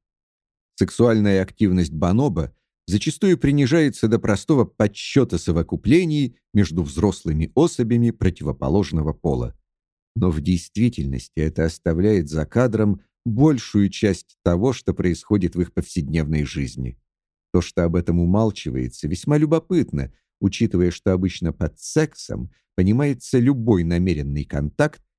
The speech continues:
в котором задействуются гениталии, включая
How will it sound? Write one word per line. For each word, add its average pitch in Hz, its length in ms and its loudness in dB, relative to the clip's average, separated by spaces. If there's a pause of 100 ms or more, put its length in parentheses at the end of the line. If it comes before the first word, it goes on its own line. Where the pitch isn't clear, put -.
(140)
в - 20 -12
котором 85 320 0
задействуются 95 800 -2
гениталии, 80 680 0
включая 69 640 -8